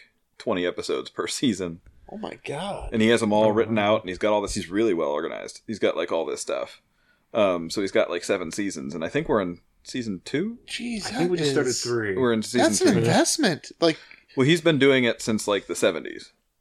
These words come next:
Speaker 1: So, like, he's
Speaker 2: it
Speaker 1: been
Speaker 2: started in, I read this today.
Speaker 1: Yeah.
Speaker 2: Nineteen seventy-six
Speaker 1: Yeah.
Speaker 2: is when it started.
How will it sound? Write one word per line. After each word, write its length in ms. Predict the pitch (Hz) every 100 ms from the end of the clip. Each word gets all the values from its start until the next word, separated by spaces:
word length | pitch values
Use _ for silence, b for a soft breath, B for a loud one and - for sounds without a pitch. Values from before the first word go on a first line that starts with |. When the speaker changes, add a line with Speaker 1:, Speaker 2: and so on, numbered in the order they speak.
| _ _ _ -
Speaker 1:
So, 180 | - 113
like, 260 | 101 95
he's 200 | - 123
Speaker 2:
it 80 | 180
Speaker 1:
been 140 | 117
Speaker 2:
started 260 | 214 240 240
in, 240 | 214 175 - _ -
I 80 | 131
read 240 | 139 220
this 220 | - -
today. 300 | - - - _ _ _
Speaker 1:
Yeah. 200 | 120 110 151
Speaker 2:
Nineteen 440 | 147 139 156 143
seventy-six 920 | - 147 151 156 294 302 - - - -
Speaker 1:
Yeah. 220 | 135 180 - b b -
Speaker 2:
is 160 | 147
when 140 | 156 156
it 120 | -
started. 480 | - 165 185 220